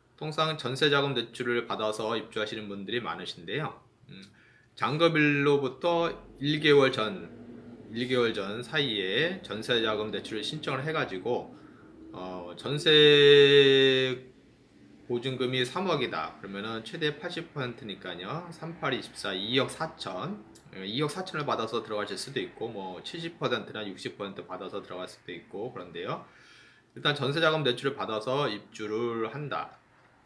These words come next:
그러시는 분도 계시고, 아, 본인 이제 자금이 뭐, 삼억이 있어서, 현금 삼억이 있어서 잔금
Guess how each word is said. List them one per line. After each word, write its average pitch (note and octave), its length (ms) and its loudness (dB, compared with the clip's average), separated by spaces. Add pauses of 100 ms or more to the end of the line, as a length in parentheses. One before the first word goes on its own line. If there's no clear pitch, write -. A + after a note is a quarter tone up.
(360)
그러시는 A#2 320 -4
분도 A#2+ 220 -4
계시고, G2 720 -6 (560)
아, F#2+ 500 -10 (120)
본인 D#3+ 400 2
이제 G#2+ 180 0
자금이 A#2+ 680 -2
뭐, F#2+ 320 -8
삼억이 D#3 420 -2
있어서, G2+ 640 -4 (120)
현금 C3+ 260 -6
삼억이 C#3+ 400 -4
있어서 F#2+ 680 -6 (320)
잔금 G#2+ 380 -8